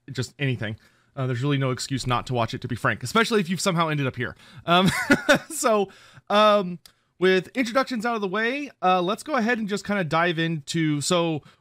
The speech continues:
Warhammer Fantasy, something very near and dear to my heart and this community's heart. Like, we've kind of very much built up around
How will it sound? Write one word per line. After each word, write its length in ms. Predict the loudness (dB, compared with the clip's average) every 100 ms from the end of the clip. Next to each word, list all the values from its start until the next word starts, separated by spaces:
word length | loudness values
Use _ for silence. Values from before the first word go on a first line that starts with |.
| 4
Warhammer 280 | 4 4
Fantasy, 380 | 2 2 0 -4
something 280 | -4 -4 0
very 180 | 2 2
near 140 | 2
and 80 | 0
dear 200 | 2 2
to 200 | 0 -4
my 180 | 0 0
heart 260 | 2 0 0
and 140 | -6
this 120 | -6
community's 360 | -4 -4 -2 -2
heart. 260 | 0 0
Like, 200 | 0 -6 -2
we've 160 | -4
kind 200 | 0 2
of 140 | 2 0
very 220 | 0 2
much 260 | 2 -2 -2
built 240 | -2 0
up 200 | -2 -2
around 640 | -6 -4 0 0 0 -2 -4